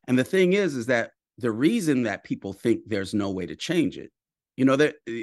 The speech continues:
they haven't been around a, a movement that is actually talking about it from the standpoint of where power is. So much of, of the, of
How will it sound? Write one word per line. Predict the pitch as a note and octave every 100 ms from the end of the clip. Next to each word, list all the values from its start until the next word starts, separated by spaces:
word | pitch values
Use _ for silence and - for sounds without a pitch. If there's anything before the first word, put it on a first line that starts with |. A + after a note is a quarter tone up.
| -
they | B2+
haven't | C3 D#3+ D3+
been | D3 C#3
around | C3+ C3 B2+
a, | A#2 G#2+
a | B2
movement | A2+ C#3 F#3 C#3 F#2+ - _ _ -
that | A#2+ B2+
is | A#2+ G#2 - -
actually | - D3+ B2+
talking | - E3+ A3 - C#3
about | G#2+ F2+ D2+ D#2+
it | G2 - _ _ _ _
from | - C#3
the | B2+
standpoint | - D#3 C#3+ C#3+ D3+ C#3+
of | B2+ A2+
where | B2 C#3+
power | C#3 D#3+ F#3+ F#3+ G2+
is. | D2+ - - _ _
So | - -
much | E3 D3 - - -
of, | A#2+ G2+ -
of | G2+ G2
the, | G#2+ - _ _ -
of | G#2+ F2+